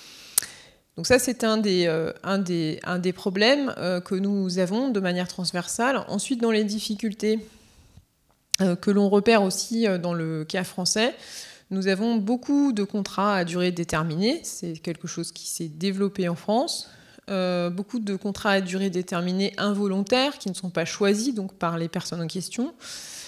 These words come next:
Euh, et beaucoup aussi de temps partiel involontaire, donc, euh, de personnes qui se retrouvent sur des emplois à temps partiel, alors que ça ne correspond pas à leurs préférences, alors qu'ils préféreraient être à temps plein.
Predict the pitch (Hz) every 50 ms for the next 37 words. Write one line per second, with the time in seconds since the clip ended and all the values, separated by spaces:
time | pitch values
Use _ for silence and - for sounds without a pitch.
0 | - - - - _ - 185 190 190 185 185 185 185 - - - 214 226 247 240
1 | 202 214 226 226 - 269 269 269 240 233 - 262 233 196 202 202 - - 254 262
2 | 254 254 226 - - - - 240 240 254 247 - - 208 208 190 214 202 190 190
3 | 185 190 - 185 202 226 269 247 190 - - - _ _ - - 190 190 190 -
4 | - 175 180 170 160 156 156 147 185 160 - - 208 220 233 226 - - - -
5 | - 170 165 160 - - 208 185 - 185 160 165 170 160 165 165 160 - - 175
6 | 170 165 - - - - 175 - 160 156 - 151 - - - - 226 226 226 214
7 | - - 180 170 175 - 185 - - 180 180 - - 175 170 170 160 - - 196
8 | 185 - 202 214 226 - - - 175 170 170 175 175 175 - - - 175 - 175
9 | 160 151 170 202 196 - 175 165 160 - - 175 160 - - 175 165 - - 170
10 | - - 214 208 202 - - 180 - - 180 165 - - 156